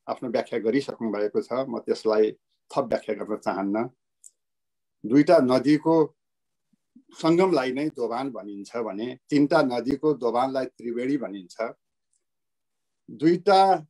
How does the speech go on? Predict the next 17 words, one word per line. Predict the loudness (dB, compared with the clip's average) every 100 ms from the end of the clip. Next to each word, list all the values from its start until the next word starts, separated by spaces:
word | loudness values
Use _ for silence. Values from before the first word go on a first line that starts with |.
| _ _ _ _ _ _ _
अधिकारी | -8 -4 0 2 2
बन्धुहरू | 0 -4 -4 -2 -2 -4 -10 _ _ _ _
जो | -8 0 2 0 -4 _ _ _ _ _ _ _ _ _ _ _ -8
परदेशमा | -6 -4 -6 -4 -6
रहेर | -4 -4 -2 -4
पनि | -8 -14 -16 -18 _ _ _ _ _
आफ्नो | -6 -6 -4 -4 -4 -8 _ _ _ _ _ -4
भाषा, | -4 -2 -4
साहित्य, | -4 -6 -6 -6 _ -8 -8 -12 _ _ _
संस्कृतिको | -8 -8 -6 -8 -8 -8 -6
विषयमा | -4 -2 0 2 0
दिनरात | 0 0 2 2 2 0 _ _
खटिरहनु | -14 -4 0 0 -2
भएको | -10 -10 -10 -8
छ, | -6 -6 -8 _ _ _ _ _ _ _ _ _ _ _ _ -2
तीर्थराज | 0 2 2 2 0
अधिकारी | -6 -12 -4 -2 0 -4